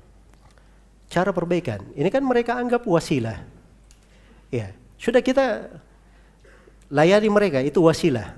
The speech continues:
anggaplah wasilah benar. Apa namanya, anggaplah itu wasilah ya. Kita ndak buka bahwa di dalamnya wasilah yang rusak dan seterusnya.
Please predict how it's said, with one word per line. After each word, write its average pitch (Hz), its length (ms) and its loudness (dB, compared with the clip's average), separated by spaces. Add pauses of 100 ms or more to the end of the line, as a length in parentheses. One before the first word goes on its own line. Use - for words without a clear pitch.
anggaplah 151 320 2
wasilah 135 400 2
benar. 120 320 -6 (640)
Apa 139 240 2
namanya, 156 320 6
anggaplah 147 400 2
itu 160 160 2
wasilah 151 480 4
ya. 185 160 0 (720)
Kita 123 160 -4
ndak 123 400 -4 (480)
buka 135 400 0
bahwa 120 240 2
di 120 160 -2
dalamnya 131 480 -2
wasilah 131 480 -2
yang 123 80 -4
rusak 139 320 -2
dan 131 160 0
seterusnya. 135 480 -6